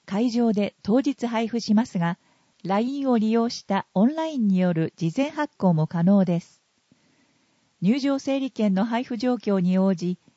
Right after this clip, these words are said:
後日の来場をお願いすることがあります。問い合わせ、福島税務署。電話、五三四の三一二一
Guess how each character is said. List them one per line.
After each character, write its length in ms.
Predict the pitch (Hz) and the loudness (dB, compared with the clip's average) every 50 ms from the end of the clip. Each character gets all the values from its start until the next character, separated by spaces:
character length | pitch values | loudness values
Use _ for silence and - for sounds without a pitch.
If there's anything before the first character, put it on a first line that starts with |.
| _ _ | _ _
後 140 | - 220 - | 0 0 2
日 260 | - 302 - - 233 | 2 -2 -4 -2 4
の 120 | 226 233 | 4 6
来 200 | 214 208 214 214 | 6 6 4 2
場 280 | 185 202 214 214 202 202 | 2 2 2 2 4 2
を 180 | 202 185 - - | 2 0 0 -2
お 80 | - 160 | -2 0
願 240 | 180 202 208 220 | 0 2 4 2
い 60 | 220 233 | 2 0
す 100 | - 233 | -2 -6
る 100 | 214 220 | -4 -4
こ 120 | 226 220 | -6 -4
と 120 | - 226 | -2 0
が 120 | 202 175 156 | 0 0 0
あ 80 | 151 | -2
り 100 | 151 156 | -2 -4
ま 160 | 147 147 143 202 | -4 -4 -4 -6
す。 180 | - - _ _ _ _ _ _ _ _ - _ _ _ _ _ _ _ _ _ _ _ _ _ _ _ _ _ _ _ _ _ _ _ | -8 -12 _ _ _ _ _ _ _ _ -20 _ _ _ _ _ _ _ _ _ _ _ _ _ _ _ _ _ _ _ _ _ _ _
問 180 | - 220 262 254 | -2 -2 0 2
い 40 | |
合 60 | 247 233 | 2 2
わ 140 | 233 233 | 2 0
せ、 280 | 240 - - 220 - - _ _ _ _ _ _ _ _ _ | -4 -4 -6 -6 -6 -6 _ _ _ _ _ _ _ _ _
福 220 | - _ 294 294 | -12 _ -4 -4
島 280 | - - 190 269 254 233 | -4 -2 0 2 2 2
税 200 | 170 - 190 208 | 2 2 4 4
務 180 | 208 190 196 | 4 4 4
署。 300 | 202 - - 180 151 - - _ _ _ _ _ _ _ _ _ _ _ _ | 2 0 -2 -4 -4 -4 -8 _ _ _ _ _ _ _ _ _ _ _ _
電 260 | 190 202 220 226 220 | 2 4 4 6 6
話、 200 | 208 202 196 - - _ _ _ _ _ _ _ _ | 6 6 4 2 -2 _ _ _ _ _ _ _ _
五 220 | 196 208 269 320 339 | 4 4 6 6 4
三 320 | - 311 311 311 269 190 | 0 -4 -2 0 0 2
四 260 | 190 220 214 196 175 | 4 4 4 4 4
の 220 | 160 156 - - - - | 2 0 -2 -4 -10 -16
三 340 | - - 220 262 294 302 294 | -4 -2 0 0 0 -2 -6
一 240 | 233 190 202 175 | -10 -6 -4 -2
二 320 | 156 160 175 175 175 170 180 | 0 2 2 2 2 0 -2
一 320 | 170 - - - 139 - | -4 -8 -14 -14 -14 -14